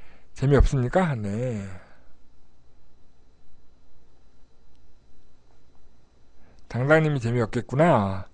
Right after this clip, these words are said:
난 제 방송이 재미없다는 줄 알고. 근데 아직은 이 제품이 허리 아래, 그러니까 하반신 마비가 된 사람들 위한 제품만 있다고 합니다. 상체만 쓰는 사람들만 제품이 있는데,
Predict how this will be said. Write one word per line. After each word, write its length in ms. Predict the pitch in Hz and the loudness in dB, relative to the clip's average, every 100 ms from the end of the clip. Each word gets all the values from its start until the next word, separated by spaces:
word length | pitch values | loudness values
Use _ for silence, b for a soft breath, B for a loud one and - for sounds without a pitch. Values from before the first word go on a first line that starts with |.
| b b b b | b b b b
난 160 | - 113 | -4 0
제 140 | 117 | 2
방송이 340 | 110 110 135 | 4 8 8
재미없다는 420 | 123 110 110 127 110 | 8 8 8 8 4
줄 80 | |
알고. 200 | 101 104 101 - - B B B B | 0 0 -2 -2 -8 B B B B
근데 100 | 143 | 8
아직은 400 | 127 160 208 208 | 8 8 8 10
이 140 | 180 | 8
제품이 640 | 143 147 - 165 202 151 104 - - b b b b - | 8 12 12 12 8 4 2 -2 -4 b b b b 6
허리 200 | 208 202 | 10 12
아래, 180 | 127 123 | 10 8
그러니까 120 | 117 | 4
하반신 400 | 190 226 214 196 | 6 8 8 8
마비가 340 | 120 120 143 | 8 10 8
된 180 | 123 123 | 8 4
사람들 380 | 147 160 156 127 | 6 6 4 4
위한 160 | 131 | 4
제품만 400 | 123 - 127 143 123 | 4 0 0 2 2
있다고 220 | 131 127 | 2 0
합니다. 480 | 143 147 120 110 - - b b b | 0 0 -2 -6 -10 -14 b b b
상체만 480 | - 165 170 175 165 | -2 0 8 10 10
쓰는 320 | - 147 135 | 4 0 0
사람들만 580 | 131 127 131 127 131 135 | 0 2 2 2 0 0
제품이 300 | - - 143 | 4 6 6
있는데, 560 | 120 113 143 175 123 | 4 0 2 4 4